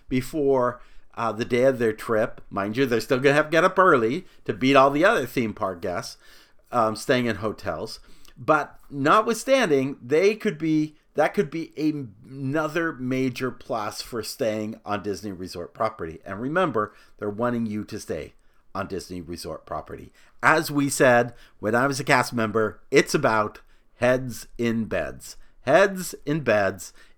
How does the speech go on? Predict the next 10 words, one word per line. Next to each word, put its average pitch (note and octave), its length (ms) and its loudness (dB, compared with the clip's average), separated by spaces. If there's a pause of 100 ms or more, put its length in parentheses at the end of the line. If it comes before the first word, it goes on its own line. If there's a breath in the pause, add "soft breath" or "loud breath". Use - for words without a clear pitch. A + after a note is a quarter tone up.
is D#3 420 2 (100)
what A#2 280 0
matters F#2+ 520 -6 (360 soft breath)
at G2+ 140 -6
the G#2+ 180 -2
end A2+ 140 0
of G2+ 80 -4
the G#2 80 0
day. D2 240 -8 (640 soft breath)
Now, E3+ 320 4